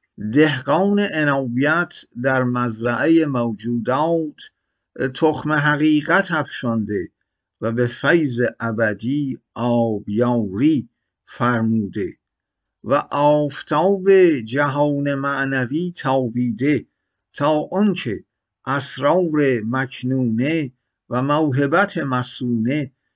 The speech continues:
که در هویت حقایق اشیاست ظاهر و مشهود گردد و این فیض عظیم در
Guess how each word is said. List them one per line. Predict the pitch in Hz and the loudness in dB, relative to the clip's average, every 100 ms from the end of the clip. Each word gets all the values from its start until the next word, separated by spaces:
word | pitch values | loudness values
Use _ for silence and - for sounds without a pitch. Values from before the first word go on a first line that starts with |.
| _ | _
که | - 143 | -2 2
در | 151 151 | 4 4
هویت | 131 139 151 156 143 139 214 220 170 127 - _ _ - | 2 2 4 4 4 2 4 2 -2 -2 -6 _ _ -12
حقایق | 131 143 139 139 127 - 139 131 123 | -6 -4 2 2 2 -4 -4 -2 -4
اشیاست | 123 117 - 135 147 156 151 131 - 110 | -2 -4 -2 0 2 2 -2 -6 -10 -8
ظاهر | 104 135 147 135 107 147 180 151 _ _ _ | -2 0 0 0 2 4 4 2 _ _ _
و | 117 131 | -4 -2
مشهود | 120 113 - - 160 214 180 156 | 0 -2 -4 0 2 2 -2 -2
گردد | 143 143 135 123 131 120 110 _ _ _ _ - | 0 0 0 0 0 0 -2 _ _ _ _ -6
و | 151 | 2
این | 196 160 156 | 2 2 0
فیض | 127 156 151 139 | 2 4 6 4
عظیم | 151 135 147 127 170 190 180 165 139 | -2 0 -2 0 0 2 2 0 0
در | 143 147 | 2 2